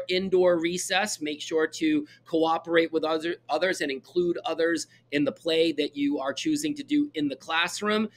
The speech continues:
Remember, be kind to each other. Enjoy your cheeseburger down at lunch. It's gonna be an amazing, amazing,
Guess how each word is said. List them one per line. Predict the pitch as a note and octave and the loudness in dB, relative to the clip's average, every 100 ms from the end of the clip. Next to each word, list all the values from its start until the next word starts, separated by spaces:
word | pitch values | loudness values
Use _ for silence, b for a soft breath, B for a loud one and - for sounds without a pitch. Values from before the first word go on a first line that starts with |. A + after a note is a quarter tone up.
| b - | b -4
Remember, | D#3 D#3+ E3+ D#3 C#3 | -2 -2 -2 -2 -2
be | A2+ D#3+ | -4 -8
kind | - F3 E3 D#3+ | -6 -6 -4 -4
to | E3 D#3 | -2 -2
each | D3+ D#3+ | -2 -2
other. | D3+ D3+ D3+ | 0 0 -2
Enjoy | C#3 C#3 C#3 D3 D3+ | -4 -4 0 2 2
your | C#3 D3 D3 | 0 0 0
cheeseburger | C#3+ D3+ D3+ D3 D3+ D3 C#3+ C#3 | -2 -4 -6 -4 -4 -2 -2 -4
down | C#3 C#3 C3+ | -6 -6 -4
at | C3+ B2 | -6 -6
lunch. | C3 C3 B2+ - b b - | -8 -6 -6 -12 b b -8
It's | C3+ | -4
gonna | D3+ C#3+ | -4 -4
be | C3+ C3 | -4 -4
an | |
amazing, | B2+ B2+ B2+ B2+ C3 B2+ - | -4 -6 -6 -6 -6 -8 -8
amazing, | A#2+ A#2+ A#2+ A#2 A#2+ | -6 -4 -4 -6 -8